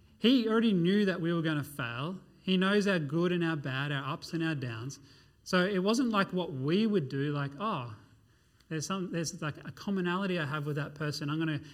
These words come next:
get to know them because then maybe we can talk about this, or maybe we can partake in these activities together, and that's piquing our interest, so then we get a little bit closer and a little bit closer to that person."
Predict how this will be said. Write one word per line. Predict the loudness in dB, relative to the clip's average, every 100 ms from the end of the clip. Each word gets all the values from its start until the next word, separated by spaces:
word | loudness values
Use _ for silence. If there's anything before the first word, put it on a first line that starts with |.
| -6
get | -2 0 0
to | 0
know | 2 4 2
them | 2 0
because | 0 -2 -2
then | 0 0
maybe | 0 0 0
we | 0 -2
can | -4
talk | -2 -2
about | 0 -2 -2 -2
this, | -2 -2
or | -2
maybe | 0 0 0
we | 0
can | -2 -6 -6 -18 -4
partake | 0 2 2 2 2
in | 4
these | 4 4
activities | 0 0 0 0 -2 -2
together, | -2 0 0
and | -2 -2 -4 -6 -16 -2
that's | 0 0 -2
piquing | -2 -2 0 0
our | 0
interest, | 0 -2 -2 -4 -2
so | -2
then | 0 0
we |
get | 0 0
a |
little | 2 0
bit | 0 -4
closer | -2 0 0
and | 0
a |
little | 0 -2
bit | -4
closer | -2 -2 0 -2
to | -4
that | -6 -6
person." | -6 -4 -6